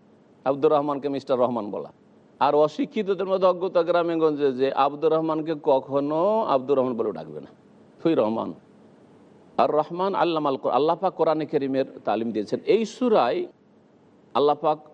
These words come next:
অনেকগুলি নিয়ামতের কথা উল্লেখ করেছেন, কিন্তু সবচেয়ে বড় নিয়ামত যেহেতু আল কোরআন, সেই জন্য কোরআনের নিয়ামত দিয়ে শুরু করেছেন এই সূরাকে।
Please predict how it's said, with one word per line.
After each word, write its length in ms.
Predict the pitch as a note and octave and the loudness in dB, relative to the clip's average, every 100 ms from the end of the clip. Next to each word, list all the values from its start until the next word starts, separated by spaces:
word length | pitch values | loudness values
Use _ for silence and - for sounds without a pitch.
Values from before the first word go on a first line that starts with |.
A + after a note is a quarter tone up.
| _ - | _ -2
অনেকগুলি 560 | D3 A3+ G#3+ G3+ G#3+ G3+ | 0 0 0 0 0 0
নিয়ামতের 420 | C#3+ D3 D3 C#3+ | -2 0 -2 -2
কথা 200 | C3+ C3+ | -2 0
উল্লেখ 260 | A#2+ G#2+ F2+ | 0 0 -2
করেছেন, 440 | F#2+ F#2+ G2 E2+ | -6 -6 -10 -10
কিন্তু 260 | - A2 B2+ | -8 -6 -2
সবচেয়ে 560 | G#3 A3+ G3+ A#3 G#3 | 0 0 0 2 2
বড় 320 | F#3 D#3 D3+ | 2 2 2
নিয়ামত 500 | C#3+ C3+ B2+ D#3+ G#3 | 2 0 -2 -2 -4
যেহেতু 400 | E3+ F#3+ F#3 F#3+ - | 0 0 2 0 2
আল 220 | C3+ D#3 | 0 0
কোরআন, 460 | - D#3+ A#2 A#2+ D3 | 0 2 2 2 0
সেই 220 | F3+ E3 | -2 -2
জন্য 360 | E3+ F3 F3+ F3 | 0 2 0 2
কোরআনের 440 | E3 D#3 E3+ F#3+ F3+ | 2 4 4 2 2
নিয়ামত 320 | D#3+ E3 E3+ | -2 -2 -2
দিয়ে 160 | G3 | -4
শুরু 200 | F#3+ C#3 | -4 -4
করেছেন 340 | F#2+ G#2 F#2 F#2+ | -2 -4 -6 -8
এই 80 | F2 | -10
সূরাকে। 300 | F2+ - | -12 -16